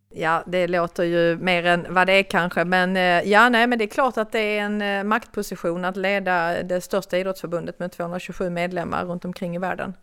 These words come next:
Vi är bara två kvinnor som leder idrottsförbund, eh, av alla idrotter. Mitt uppdrag är ju att, eh, växa bordtennisen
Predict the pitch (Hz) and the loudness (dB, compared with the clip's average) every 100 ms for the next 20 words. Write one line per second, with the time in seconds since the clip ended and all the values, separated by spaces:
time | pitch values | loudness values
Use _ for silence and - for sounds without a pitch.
0 | _ 185 202 202 247 240 - 277 185 180 | _ 0 2 2 2 0 0 2 2 0
1 | - 226 208 165 180 196 214 220 175 170 | -4 -4 -2 -4 -4 -4 0 0 2 0
2 | 180 180 180 - 160 160 165 170 160 170 | 0 0 -2 -2 -4 -4 -2 -2 -2 -2
3 | - 175 185 185 170 175 170 170 175 175 | -2 0 0 0 -2 -2 -4 -4 -4 -6
4 | - - - - 247 262 240 247 233 214 | -10 -20 -16 0 4 6 4 4 2 2
5 | 208 196 175 175 170 175 - 175 170 190 | 4 4 6 6 6 4 0 0 2 -2
6 | - 175 165 175 175 - 165 170 160 | 0 0 0 -4 -4 -4 -4 -6 -6